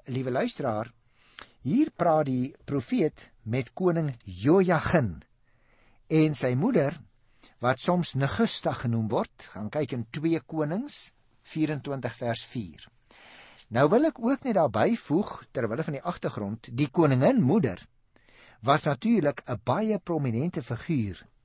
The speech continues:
in die Judeese samelewing. En daarom is sy dikwels vermeld by die troonsaanvaarding van 'n koning. Byvoorbeeld 'n ander een. Batseba was so 'n koningin moeder en sy het 'n ereposisie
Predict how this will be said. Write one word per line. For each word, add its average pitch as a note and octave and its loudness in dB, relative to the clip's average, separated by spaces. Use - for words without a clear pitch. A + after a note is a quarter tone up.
in C3 0
die B2 -2
Judeese A#2 -2
samelewing. G2+ -4
En D#3+ 6
daarom A3 6
is D3+ 0
sy D#3 4
dikwels A3+ 2
vermeld D3 0
by A2+ 0
die A#2+ 0
troonsaanvaarding A#2+ 0
van C3+ -2
'n C#3 -4
koning. G2 0
Byvoorbeeld G3 2
'n D#3+ -2
ander G3+ 2
een. E2 -10
Batseba C3 -2
was A#2+ 0
so D3 2
'n C3 2
koningin G#2 -4
moeder G2 -8
en D3 -4
sy C#4 4
het G3+ -6
'n D#3+ 2
ereposisie D#3+ -2